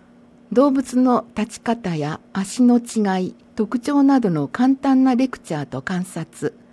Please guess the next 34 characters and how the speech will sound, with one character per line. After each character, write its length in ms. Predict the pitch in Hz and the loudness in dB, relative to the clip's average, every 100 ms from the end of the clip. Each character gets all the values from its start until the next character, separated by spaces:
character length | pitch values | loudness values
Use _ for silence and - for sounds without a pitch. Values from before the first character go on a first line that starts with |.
| _ _ _ _ - | _ _ _ _ -2
対 180 | 233 | 0
象、 420 | 233 - 208 196 - - _ _ _ | 0 -2 -2 -2 -6 -20 _ _ _
小 280 | - 285 285 | -2 2 2
学 240 | 294 285 | 2 -2
生 340 | - - 165 - | -10 -4 -2 -2
親 280 | 196 175 156 - | -4 -4 -10 -8
子 200 | 117 - - | -8 -8 -2
五 120 | 240 | -2
組、 380 | 233 165 127 - - _ _ _ _ | -2 -4 -4 -6 -14 _ _ _ _
一 240 | - 269 254 | -4 -2 0
組 320 | 202 156 160 | -2 -4 -4
四 120 | 165 | 0
人 260 | 214 247 214 | 4 4 4
ま 120 | 139 | -2
で。 160 | - - _ _ _ _ _ _ _ _ _ _ _ _ - | -8 -16 _ _ _ _ _ _ _ _ _ _ _ _ 0
申 140 | 254 | 2
し 120 | 269 - | 2 0
込 140 | 262 | 0
み 100 | 254 | 2
の 100 | 247 | 0
キ 120 | 240 | 0
ュ 60 | 247 | 0
ー 60 | |
ア 40 | 247 | 2
ー 40 | |
ル 80 | 254 | 0
コ 160 | 247 240 | 0 -2
ー 40 | |
ド 120 | 165 | -2
が 80 | 143 | -6
あ 60 | 143 | -8
り 120 | 139 | -8
ま 160 | 139 | -8
す。 180 | 151 - | -12 -18